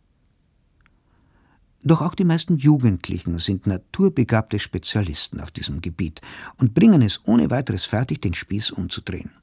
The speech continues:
In der Grauzone zwischen Kindheit und Erwachsenenalter stehend, ist es ihnen ein leichtes, von den Eltern jene Anerkennung und jene Freiheiten zu verlangen, die einem jungen Erwachsenen zustehen. Handelt es sich aber um die Pflichten eines Erwachsenen,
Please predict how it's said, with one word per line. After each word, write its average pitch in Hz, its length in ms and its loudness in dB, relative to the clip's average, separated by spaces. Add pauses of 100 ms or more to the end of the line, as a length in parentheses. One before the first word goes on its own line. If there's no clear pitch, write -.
(880)
In 165 80 6
der 131 100 4
Grauzone 160 560 0
zwischen 107 320 -4
Kindheit 180 480 0
und 95 100 -2
Erwachsenenalter 117 880 0
stehend, 156 440 -2 (340)
ist - 240 0
es 185 100 2
ihnen 139 220 4
ein 87 160 -2
leichtes, 143 580 -2
von - 160 -6
den 73 220 -10
Eltern 127 400 0
jene 123 400 0
Anerkennung 127 580 -2
und 92 200 -4
jene 127 240 -2
Freiheiten 101 560 -4
zu - 100 -6
verlangen, 143 480 0 (260)
die - 80 0
einem 95 200 0
jungen 135 320 2
Erwachsenen 131 600 -2
zustehen. - 560 -10 (920)
Handelt 220 380 2
es 104 100 0
sich - 180 -6
aber 90 200 -8
um 98 100 -6
die - 80 -6
Pflichten - 580 0
eines 80 300 -8
Erwachsenen, 156 640 2